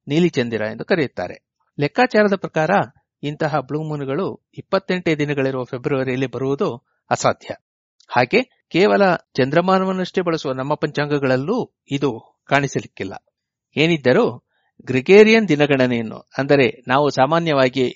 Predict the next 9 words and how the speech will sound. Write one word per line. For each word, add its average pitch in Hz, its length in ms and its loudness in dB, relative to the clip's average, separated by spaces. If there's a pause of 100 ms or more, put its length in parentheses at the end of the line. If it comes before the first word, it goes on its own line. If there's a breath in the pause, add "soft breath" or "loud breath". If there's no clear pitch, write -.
ಬಳಸುವಂತಹ 123 640 0 (160)
ಜನವರಿಯಿಂದ 139 640 0 (200)
ಡಿಸೆಂಬರ್ 143 720 -2
ವರೆಗೆ 123 260 2
ಇರುವ 113 280 -2
ಹನ್ನೆರಡು 127 540 0
ಮಾಹೆಗಳ 117 420 0
ಕ್ಯಾಲೆಂಡರ್ನ 131 580 -2
ಪ್ರಕಾರವಷ್ಟೇ 113 840 -2